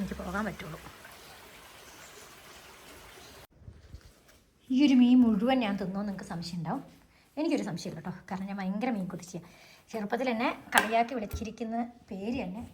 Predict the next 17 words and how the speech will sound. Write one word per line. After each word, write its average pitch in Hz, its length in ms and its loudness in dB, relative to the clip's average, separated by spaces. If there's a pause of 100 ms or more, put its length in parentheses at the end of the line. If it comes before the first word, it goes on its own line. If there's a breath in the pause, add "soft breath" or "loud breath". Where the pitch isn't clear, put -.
(100)
മീനാറി 202 480 -8
നട്ടാ. 185 220 -10 (200)
ഞാൻ 226 140 -8
കുറേ 240 140 -2 (180)
കുമ്പളങ്ങ 202 360 -2
എടുത്തിട്ടുണ്ട്, 175 360 -8
ചോറ് 202 280 -4 (120)
ഇത്തിരി - 300 -8
എടുത്തിട്ടുള്ളൂ, 175 400 -10 (520 loud breath)
ഉപ്പേരി 240 340 -2
കുറേ 180 200 -6
എടുത്തിട്ടുണ്ട്. 175 400 -10 (160)
ഇത് 202 100 -18 (180)
ഫിഷ് - 280 -12 (400)
എനിക്ക് 196 220 -6
ഭയങ്കര 180 280 -6
വീക്ക്നെസ്സാണ്. 165 380 -10